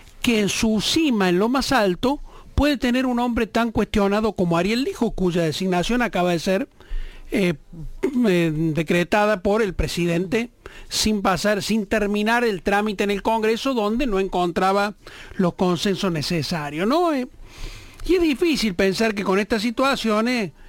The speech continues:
eh, la credibilidad de tan importante institución no quede en entredicho, porque,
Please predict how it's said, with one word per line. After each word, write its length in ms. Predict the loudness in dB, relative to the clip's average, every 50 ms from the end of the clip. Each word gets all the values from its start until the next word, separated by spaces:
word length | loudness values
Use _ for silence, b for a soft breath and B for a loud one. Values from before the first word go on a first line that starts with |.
| B B B B B B -4
eh, 340 | 0 2 2 2 0 0 0
la 160 | 0 0 0
credibilidad 440 | 0 0 0 0 2 2 2 2 2
de 60 | 0
tan 220 | 0 0 0 0 0
importante 540 | 0 0 0 0 0 2 0 0 0 0 -2
institución 600 | 0 -2 -2 0 0 0 0 0 0 0 0 2
no 140 | 0 0
quede 140 | 0 0 0
en 100 | 0 0
entredicho, 560 | -2 -2 0 0 2 2 2 0 0 -2 -2
porque, 300 | -4 -4 -4 -4 -6 -8